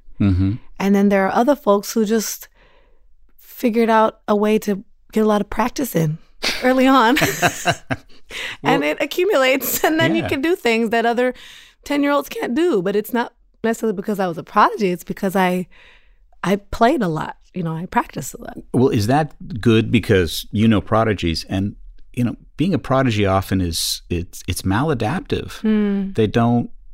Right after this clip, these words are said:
Speaker 2: Hmm.
Speaker 1: it's, if you're great at something when you're five,
Speaker 2: Hmm.
Speaker 1: often you're doing the same thing at thirty-five, and people
Speaker 2: Wow.
Speaker 1: are,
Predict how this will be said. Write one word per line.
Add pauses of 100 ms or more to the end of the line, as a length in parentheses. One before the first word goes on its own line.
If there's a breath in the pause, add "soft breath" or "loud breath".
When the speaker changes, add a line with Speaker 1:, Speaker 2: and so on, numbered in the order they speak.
(120)
Speaker 2:
Hmm.
Speaker 1:
it's,
if
you're
great
at
something
when
you're
five,
Speaker 2:
Hmm.
Speaker 1:
often
you're
doing
the
same
thing
at
thirty-five,
and
people
Speaker 2:
Wow.
Speaker 1:
are,